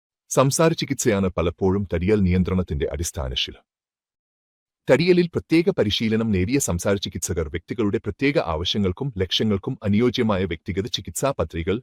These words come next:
രൂപപ്പെടുത്താൻ അവരോടൊപ്പം പ്രവർത്തിക്കും. ചികിത്സയിൽ സംസാരരീതികൾ മാറ്റുന്നതിനുള്ള സാങ്കേതികവിദ്യകളും സംസാരത്തിനിടയിൽ ഉളവാകുന്ന ഉത്കണ്ഠ കുറയ്ക്കുന്നതിനുള്ള മാർഗങ്ങളും വെല്ലുവിളികളുള്ള സാഹചര്യങ്ങളിൽ തടിയൽ നിയന്ത്രിക്കാൻ സഹായിക്കുന്ന പ്രതിരോധ രീതികൾ വികസിപ്പിക്കുന്നതുമാണ്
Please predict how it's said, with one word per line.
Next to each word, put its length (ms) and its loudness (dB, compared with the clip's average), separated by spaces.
രൂപപ്പെടുത്താൻ 680 0
അവരോടൊപ്പം 520 2
പ്രവർത്തിക്കും. 540 -8
ചികിത്സയിൽ 540 2
സംസാരരീതികൾ 760 0
മാറ്റുന്നതിനുള്ള 680 0
സാങ്കേതികവിദ്യകളും 1040 -2
സംസാരത്തിനിടയിൽ 920 0
ഉളവാകുന്ന 500 2
ഉത്കണ്ഠ 380 -2
കുറയ്ക്കുന്നതിനുള്ള 760 0
മാർഗങ്ങളും 600 -4
വെല്ലുവിളികളുള്ള 640 2
സാഹചര്യങ്ങളിൽ 760 -2
തടിയൽ 320 2
നിയന്ത്രിക്കാൻ 500 -2
സഹായിക്കുന്ന 580 -2
പ്രതിരോധ 480 0
രീതികൾ 360 0
വികസിപ്പിക്കുന്നതുമാണ് 960 -2